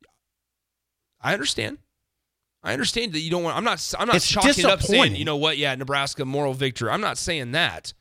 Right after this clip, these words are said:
Speaker 1: It's that, unfortunately, Nebraska was in a situation where Illinois shot du-, more than double the amount of free throws that you did yesterday, and you had multiple guys visually get hacked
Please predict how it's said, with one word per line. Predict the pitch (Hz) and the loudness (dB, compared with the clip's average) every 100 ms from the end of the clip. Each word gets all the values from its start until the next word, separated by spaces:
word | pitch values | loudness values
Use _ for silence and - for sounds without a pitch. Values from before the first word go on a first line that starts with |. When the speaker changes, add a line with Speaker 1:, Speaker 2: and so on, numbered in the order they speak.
| _ _ _ _ _ - | _ _ _ _ _ -6
Speaker 1:
It's | 160 - | -6 0
that, | 160 139 | 0 0
unfortunately, | 151 147 - 214 214 175 156 160 | -4 -6 -2 0 0 -4 -2 0
Nebraska | 151 123 135 156 175 165 | 0 2 2 2 0 -2
was | 147 | -2
in | 143 | -2
a | 120 | -4
situation | - 156 135 143 170 - 127 113 107 _ _ - | -2 -2 0 2 2 0 -2 -4 -8 _ _ -4
where | 131 127 | 0 0
Illinois | - 180 165 151 151 | 0 -2 0 0 2
shot | 135 151 135 117 - _ - 135 | 2 2 2 0 -4 _ -14 -4
du-, | 151 165 | -2 0
more | 165 175 | 0 0
than | 139 123 123 | 0 -4 0
double | 147 165 156 | 0 0 0
the | 139 | 0
amount | 127 131 117 | 0 -2 -4
of | |
free | - 175 196 | -4 -4 -2
throws | 143 123 113 | -2 -2 -2
that | 110 110 | -2 -2
you | 101 | -2
did | 95 | -4
yesterday, | 90 85 - 92 76 78 135 _ _ _ _ _ _ _ - | -4 -2 -2 -4 -6 -8 -10 _ _ _ _ _ _ _ 0
and | 156 151 143 120 - _ | 2 2 0 -6 -12 _
you | 127 135 | -2 0
had | 127 127 120 113 | 2 2 0 -2
multiple | 120 135 170 139 143 | -4 0 0 0 -2
guys | 123 123 120 120 - - _ _ _ _ _ _ _ _ _ _ _ _ _ 185 | 0 0 -2 -6 -12 -18 _ _ _ _ _ _ _ _ _ _ _ _ _ -12
visually | 156 240 196 190 165 135 117 | -4 -2 0 0 0 0 0
get | 135 127 | 0 -2
hacked | 104 147 98 - - | 2 2 2 -6 -14